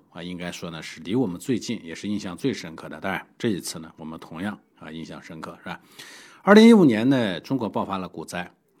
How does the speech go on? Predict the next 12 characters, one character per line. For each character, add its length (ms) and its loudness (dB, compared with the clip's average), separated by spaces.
几 200 -4
十 220 0
万 240 6
亿 80 -2
资 180 -8
产 220 -12
瞬 260 -2
间 240 -8
灰 200 -10
飞 160 -14
烟 200 -14
灭。 160 -16